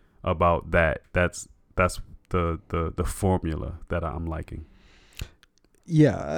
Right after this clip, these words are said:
Speaker 2: I, I don't know. It's weird 'cause it's like, it's not like they're reinventing the wheel here. It's not like that's never been done before. It's just maybe on this scale, I guess, is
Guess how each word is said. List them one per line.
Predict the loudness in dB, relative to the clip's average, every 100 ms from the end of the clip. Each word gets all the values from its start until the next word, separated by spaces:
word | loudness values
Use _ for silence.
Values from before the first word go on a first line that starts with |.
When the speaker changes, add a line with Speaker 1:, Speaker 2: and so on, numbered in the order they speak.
| 0 2
Speaker 2:
I, |
I |
don't | 4 6
know. | 6
It's | 4 2 4
weird | 6 6
'cause | 4 -2
it's | 0
like, | 0 0
it's | -4 -6
not | -4 -2 0
like | 0 0
they're | -2 0
reinventing | 0 -2 -2 -2 -2 -6
the | -6
wheel | -4 -4
here. | -4 -6
It's | -8
not | -8
like | -8 -8
that's | -10 -8
never | -8 -8
been | -8 -8
done | -8
before. | -10 -12 -6 -2 -2 -2
It's | -6
just | -12 -14 -14 -12
maybe | -6 -4 -2
on | -4
this | -6
scale, | -6 -8 -6 -4 -4 -6 -12 -18 _ _
I | -12
guess, | -8 -10 -10
is | -14 -12 -16